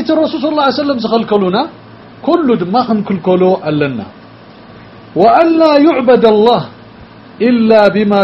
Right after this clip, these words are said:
شرعه الله عز وجل ورسوله صلى الله عليه وسلم". نرب دما خنقزوه يبلنا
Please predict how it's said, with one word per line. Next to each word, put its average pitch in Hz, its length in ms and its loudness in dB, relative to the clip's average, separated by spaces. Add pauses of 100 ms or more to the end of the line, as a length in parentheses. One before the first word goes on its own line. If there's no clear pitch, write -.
(100)
شرعه 196 460 2 (120)
الله 190 420 2 (200)
عز 165 240 -2
وجل 160 460 2 (680)
ورسوله 202 540 2 (140)
صلى 156 160 -4
الله 143 180 -4
عليه 110 180 -12
وسلم". 98 200 -18 (1400)
نرب 277 280 0 (120)
دما 349 180 2 (100)
خنقزوه 285 560 0
يبلنا 247 380 0